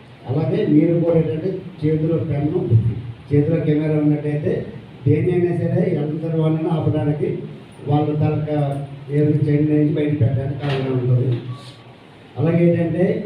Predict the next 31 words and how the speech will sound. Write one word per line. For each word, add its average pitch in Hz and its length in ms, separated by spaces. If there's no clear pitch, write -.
మిమ్మల్ని 170 320
చూసి 175 280
నేను 170 220
కూడా 165 180
గత 170 420
పద్దెనిమిది 156 380
సంవత్సరాల 170 380
కిందటే 175 640
ఏదో 180 280
చేయాలి, 160 680
ఇది 143 120
పుట్టడం, 170 460
పెరగడం, 160 520
పిల్లలు 156 220
కలగడం, 151 520
చనిపోవడం, 151 480
ఇది 147 80
ప్రతి 151 300
జీవి 175 400
చేస్తుంది. 156 400
కానీ 202 80
వాటికి 180 400
మనం 190 220
తేడా, 170 220
దేవుడు 175 320
ఏంటి, 185 280
ఒక 160 220
మన 147 140
బుద్ధి 151 440
జ్ఞానం 165 300
ఇచ్చాడు. - 600